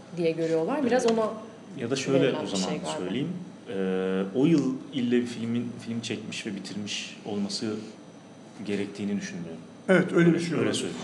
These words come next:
Speaker 2: Çünkü zaten,
Speaker 1: Hı hı.
Speaker 2: e, o kişi, e, oraya varasıya kadar yönetmen, bu arada, yani, yönetmen ekibin içinde filmle en çok hemhal olan ve en çok maddi anlamda,
Speaker 1: Hı hı.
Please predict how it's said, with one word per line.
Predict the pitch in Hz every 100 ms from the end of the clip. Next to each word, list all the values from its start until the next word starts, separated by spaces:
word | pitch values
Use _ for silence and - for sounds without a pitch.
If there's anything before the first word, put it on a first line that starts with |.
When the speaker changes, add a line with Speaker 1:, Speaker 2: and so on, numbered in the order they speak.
| -
Speaker 2:
Çünkü | - 170 170
zaten, | 120 139 127
Speaker 1:
Hı | 131 - 175 - - - - 98
hı. |
Speaker 2:
e, | 95 117
o | 120
kişi, | - - 113 - - - - - - - - -
e, | 95 92 92 92 92 92 92 92
oraya | 110 120 110
varasıya | 104 104 - 123 120
kadar | 101 107 - - -
yönetmen, | 95 92 92 120 127 - 107
bu |
arada, | 123 110 - - -
yani, | 87
yönetmen | 90 101 98 135 147 - - - - -
ekibin | 120 117
içinde | 113 120 123 135 143 - - - - -
filmle | 110 113 113
en | 117
çok | 113 117
hemhal | 101 95 95
olan | 92 120 135 120
ve | 120 117
en | 120 110
çok | 113 92 - - - - - - - - - - -
maddi | 90 92 98
anlamda, | 95 90 90 107 - - -
Speaker 1:
Hı |
hı. | 160 160 - - -